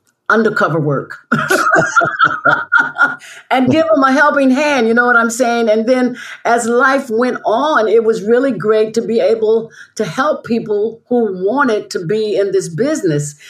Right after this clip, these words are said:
you know, and it's kinda sad today 'cause, uh, that link getting people in the business is not there anymore. You have to really wanna do it.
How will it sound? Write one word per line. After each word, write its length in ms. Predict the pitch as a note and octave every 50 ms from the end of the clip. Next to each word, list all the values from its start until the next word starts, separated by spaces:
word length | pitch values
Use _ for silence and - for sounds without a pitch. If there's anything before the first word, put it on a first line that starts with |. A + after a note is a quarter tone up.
| - - -
you 100 | - A3
know, 160 | A3+ A3+ G#3
and 200 | G3+ F3 G3+ G#3
it's 240 | G3+ F#3+ - - -
kinda 360 | _ - - - B3+ A3+ A3+
sad 440 | - - - - A#3+ C4 C4+ C4+ C4+
today 400 | A3 G3 F3+ A3+ B3+ D4 D#4+ D4
'cause, 400 | - - G3 - - - - - -
uh, 300 | F3+ F3+ F3 F3 E3+ D#3 D#3
that 240 | E3+ A3 C4 A#3+ A#3
link 420 | G3 F#3 G#3 A#3 A#3+ A#3 A3+ - - - _ _ _ _ _ _ - E3
getting 300 | E3 G#3+ A3 G#3+ G3+ G#3
people 260 | A#3 A3 F#3+ G3 G3+
in 120 | G3 F#3+
the 60 | F#3+ F3+
business 540 | D#3+ E3+ A3 C4 A#3+ G3+ G3+ F#3+ F3 -
is 240 | - - F#3 D#3 D3+
not 300 | F3 F#3 F3+ F3+ - -
there 280 | G3 G3+ A#3+ C4+ C4 A3+
anymore. 380 | F#3 F3 E3 E3 D#3+ D#3 D3+
You 160 | D#3 F3+ G#3 G#3+
have 160 | G#3+ F#3 -
to 100 | E3+ D#3+
really 400 | D3+ D#3+ F#3 G3+ G#3 G#3 G3+ G#3+
wanna 440 | G3 E3+ D#3+ F3 F3+ F#3 F3+ F3 D#3+
do 320 | D#3 D3+ A#3 C#4 C#4 A3
it. 160 | F3 - -